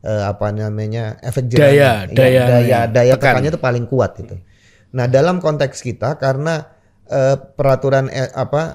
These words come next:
Speaker 1: S K Rektor nomor sepuluh tujuh enam ini gitu lebih fokus pada kita kan yang memberi izin.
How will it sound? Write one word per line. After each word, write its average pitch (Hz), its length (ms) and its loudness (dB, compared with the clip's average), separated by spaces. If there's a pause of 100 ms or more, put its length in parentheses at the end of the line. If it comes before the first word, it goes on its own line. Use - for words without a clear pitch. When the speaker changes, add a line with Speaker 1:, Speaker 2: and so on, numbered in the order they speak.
Speaker 1:
S 127 240 -8
K 143 120 0
Rektor 135 320 0
nomor 127 280 -4
sepuluh 131 300 -4
tujuh 120 280 -4
enam 110 220 -4
ini 101 520 -8
gitu 98 280 -8
lebih 143 580 -2
fokus 151 440 -4
pada 135 380 -2
kita 151 320 -2
kan 165 160 0
yang 143 140 -2
memberi 123 320 -2
izin. 110 360 -4